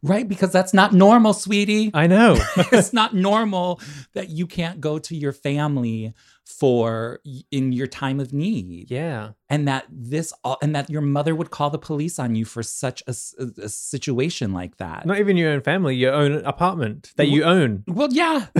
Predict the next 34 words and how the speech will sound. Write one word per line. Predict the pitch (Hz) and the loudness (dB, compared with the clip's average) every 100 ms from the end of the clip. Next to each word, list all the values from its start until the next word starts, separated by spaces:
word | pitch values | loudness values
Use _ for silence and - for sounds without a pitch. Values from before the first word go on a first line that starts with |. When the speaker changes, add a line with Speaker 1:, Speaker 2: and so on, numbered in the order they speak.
| - | -2
Speaker 2:
<laughs> | - - | -12 -6
Speaker 1:
Yeah. | 233 370 415 440 330 98 98 - _ - | 0 4 4 2 -2 -2 -6 -14 _ -4
Speaker 2:
Your | 151 | 0
own | 175 165 | 2 4
bedroom. | 170 151 104 98 _ _ _ _ _ _ _ _ _ - _ | 4 4 -2 -4 _ _ _ _ _ _ _ _ _ -20 _
Speaker 1:
It's | 135 131 | -2 -2
really, | 123 151 151 117 | 0 0 0 -2
it's | 113 123 - | -2 -6 -4
re-, | 123 143 | -10 -6
there's | 127 156 147 | -4 -2 0
no, | 151 160 135 127 _ _ _ _ | 0 2 0 -2 _ _ _ _
there's | - 139 131 131 | -2 -2 -2 -2
no | 127 117 104 98 | 0 0 -2 -2
Speaker 2:
There's | 127 | -4
nothing | 117 147 113 | -4 -4 -4
like | 117 135 | -4 -6
it. | - - | -14 -2
Speaker 1:
No, | 113 87 - | 0 0 -4
it's | 110 92 | -8 -8
just, | - 98 90 - - - _ _ _ _ _ - | -8 -6 -6 -8 -14 -20 _ _ _ _ _ -6
it's | 127 | -6
hard | - 143 143 | 0 0 0
to | - | -4
even | 120 113 | -2 -2
put | - 117 | 0 -2
into | 107 - | -2 -4
words | 95 110 92 - | -2 -2 -2 -8
because | 92 - 92 | -14 -10 -10
it | 82 | -10
just, | - 95 - - | -14 -14 -12 -12
that's | 92 - | -12 -14
just | - 95 - | -12 -12 -10
not | 92 92 90 90 _ - _ _ _ _ _ _ _ | -6 -6 -6 -8 _ -20 _ _ _ _ _ _ _
right. | 95 90 73 | -10 -8 -8